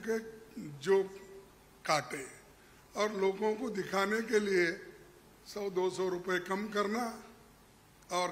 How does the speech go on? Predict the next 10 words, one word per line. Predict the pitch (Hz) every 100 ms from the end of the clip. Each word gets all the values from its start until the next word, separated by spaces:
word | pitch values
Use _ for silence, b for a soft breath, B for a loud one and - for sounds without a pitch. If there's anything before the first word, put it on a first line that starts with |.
| 175
कहना | 185 208 208 180
कि | 190 175 202
मैं | 185 180
गरीबों | 165 170 165 185
के | 185 175
लिए | 156 165
काम | - 147 147 143
कर | 139
रहा |
हूँ। | 127